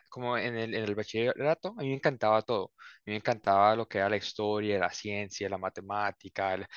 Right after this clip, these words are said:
la lectura, todo, todo me gustaba. Eh, pero yo decía, Nah, yo quiero ingeniería.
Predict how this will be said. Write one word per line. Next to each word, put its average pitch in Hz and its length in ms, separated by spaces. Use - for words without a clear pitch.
la 92 120
lectura, 101 680
todo, 120 420
todo 175 320
me 165 80
gustaba. 110 520
Eh, 95 500
pero 120 160
yo 117 120
decía, 117 360
Nah, 101 200
yo 95 140
quiero 123 180
ingeniería. 104 460